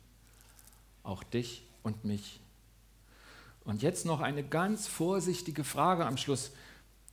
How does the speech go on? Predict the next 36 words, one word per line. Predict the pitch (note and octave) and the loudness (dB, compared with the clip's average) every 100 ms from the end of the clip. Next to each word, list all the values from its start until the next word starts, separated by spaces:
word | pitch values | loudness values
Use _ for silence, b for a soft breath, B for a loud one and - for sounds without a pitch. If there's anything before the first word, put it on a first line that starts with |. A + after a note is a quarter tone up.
| - - | -20 -14
Wie | A#2 D#3+ | -4 -4
kann | - F#3 A3 | 2 2 2
ich | F#3+ | 2
ihm | F3+ | 0
denn | F3 D#3+ | 2 4
darauf | E3 E3+ D3+ - | 4 4 2 6
antworten? | F3+ B3 - G#2+ F#2+ - - - - b b b b | 6 6 2 0 0 -4 -14 -18 -20 b b b b
Das | - D#3 | -2 0
ist | C#3 - - | 0 -2 4
eigentlich | D3+ G#3+ G#3+ G3 F3+ - | 6 6 4 0 -2 2
Thema | F#3 G#3+ F3+ | 6 6 6
einer | D3 D3+ | 4 4
anderen | B2+ E3+ D#3 | 2 2 0
Predigt. | - C#3+ C3+ A#2 | 0 0 0 2
Wir | C#3+ | 0
wollen | C3+ G3+ | 2 2
es | G3 G3+ | 2 2
nur | G3+ | 4
mal | G3+ | 4
so | E3 | 2
kurz | E3 F3 E3 | 0 0 -2
antippen. | - D#3+ G#3 G#3 F3+ - D#3+ B B B B | 0 0 2 0 -2 -2 -4 B B B B
Und | - D#3+ | -2 0
ich | F3+ | 2
will | F#3+ E3 | 2 4
einfach | G3 G3 F#3 | 4 2 2
sagen, | F3+ F#3 F3 D#3 B B | 6 6 4 -2 B B
das | - F3 | 2 2
ist | - A#3 - | 2 2 2
der | F#3 | 0
zweite | - E3+ B3 G3+ | 4 4 6 4
Schritt. | - F#3 - - B B B - | 4 2 0 -12 B B B 0
Der | F3 E3+ | 2 4
erste | G3 A#3+ - | 6 4 4
ist | F3 F3 - | 2 2 2
immer, | - A3+ A#3+ B3 | 2 6 6 4